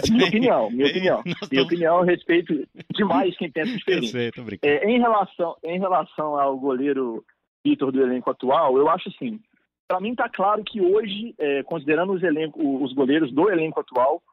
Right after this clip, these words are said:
Speaker 2: ele já está atrás do Rafael, né? Prova disso foi a estreia do, do Sampaoli lá em Nova Lima contra o Vila Nova, o titular foi o Rafael, inclusive jogou bastante com os pés aquele dia e não comprometeu.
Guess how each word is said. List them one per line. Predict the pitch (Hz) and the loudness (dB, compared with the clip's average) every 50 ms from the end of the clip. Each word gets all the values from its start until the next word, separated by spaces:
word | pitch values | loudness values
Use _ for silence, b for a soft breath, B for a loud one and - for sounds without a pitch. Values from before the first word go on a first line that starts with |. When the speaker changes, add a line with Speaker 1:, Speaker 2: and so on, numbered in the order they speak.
| b b _ _ _ - | b b _ _ _ 0
Speaker 2:
ele | 151 156 160 175 160 | 2 2 2 2 2
já | 160 170 180 | 2 2 2
está | 190 - - 165 160 175 | 0 0 0 2 2 2
atrás | 185 - 185 185 185 165 | 2 2 0 0 0 0
do | 185 | -2
Rafael, | 175 196 - - 208 175 147 135 120 | -4 -2 -2 0 2 4 4 4 2
né? | 117 120 120 120 117 - | 0 -2 -4 -4 -4 -2
Prova | - 175 156 156 156 | -2 0 0 0 -2
disso | 127 147 165 - - 190 | -4 -6 -6 -8 -6 -2
foi | - 208 214 | 0 2 2
a | 233 240 | 2 0
estreia | - - - 175 170 165 165 151 | -2 -2 0 2 2 4 4 2
do, | 139 127 131 127 120 120 | 2 2 0 0 -2 -2
do | 113 120 120 113 | -4 -6 -8 -6
Sampaoli | - - 135 131 165 165 160 156 165 190 208 220 202 | -6 -8 -4 0 2 2 2 4 2 0 0 -2 0
lá | 175 143 135 127 127 - _ _ _ _ _ _ | 2 2 2 2 0 -2 _ _ _ _ _ _
em | 135 | -2
Nova | 131 131 135 127 131 | 0 2 2 2 2
Lima | 120 127 127 131 127 | 2 2 0 0 -2
contra | - 135 127 156 | -2 -4 -4 -2
o | 143 | -2
Vila | 165 170 | -2 -2
Nova, | 160 156 165 175 196 196 214 | 0 2 2 2 2 2 2
o | 208 214 208 | 0 0 0
titular | - - 180 - - - 160 165 170 170 - | -4 -6 -8 -6 -2 0 2 2 0 2 2
foi | 180 175 | 2 2
o | 170 | 2
Rafael, | 175 175 - 175 156 160 185 214 | 2 0 2 2 4 4 4 2
inclusive | 214 - 208 196 240 254 | 2 0 0 0 2 2
jogou | 240 247 240 269 311 339 | 2 2 2 2 2 2
bastante | 381 330 - - - 339 - - | 0 0 0 -2 -4 -4 -2 -2
com | - | -4
os | 180 - | -4 0
pés | - 147 151 147 135 | 0 2 2 2 2
aquele | 135 - 143 131 120 | 2 2 0 0 0
dia | 110 107 143 180 208 | -2 -4 -2 -2 0
e | 208 | 0
não | 202 214 | -2 -2
comprometeu. | 208 - 208 - 214 220 220 208 - _ 262 - | -2 -4 -4 -2 -2 0 -2 -4 -4 _ -12 -14